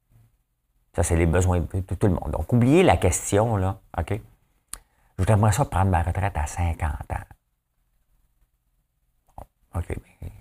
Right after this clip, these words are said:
fini. Vous n'avez pas besoin de <laughs> planificateur financier, là, c'est ton argent en banque.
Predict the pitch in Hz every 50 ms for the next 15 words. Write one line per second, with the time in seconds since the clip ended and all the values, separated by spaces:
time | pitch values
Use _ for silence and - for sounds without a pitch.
0 | _ _ - - - 87 90 90 - _ _ _ - 87 87 82 - 92 90 98
1 | 92 95 98 95 90 90 85 82 85 87 - - - 87 - - - - - -
2 | - 110 - - - 92 - - - - - - - - 131 98 - - - -
3 | - - 131 113 - - 90 87 85 78 113 113 110 110 101 - - 98 95 95
4 | 92 85 85 87 76 78 85 92 107 -